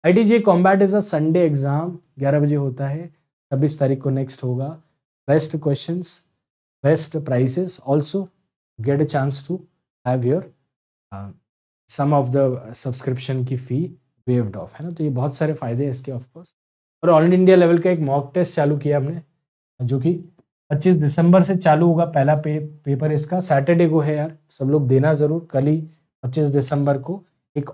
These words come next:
all India, uh, जेई का एग्जाम है, रैंक आपकी प्रेडिक्ट हो पाएगी।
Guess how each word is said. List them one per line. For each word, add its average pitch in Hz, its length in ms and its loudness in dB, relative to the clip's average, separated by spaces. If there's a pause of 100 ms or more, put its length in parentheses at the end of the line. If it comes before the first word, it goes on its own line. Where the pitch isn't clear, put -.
all 185 280 6
India, 175 300 6
uh, - 580 -10
जेई 156 440 4
का 180 120 6
एग्जाम 147 360 2
है, 156 140 -2
रैंक 143 440 -4
आपकी 127 280 -8
प्रेडिक्ट 135 360 -2
हो 127 100 -4
पाएगी। 123 300 -8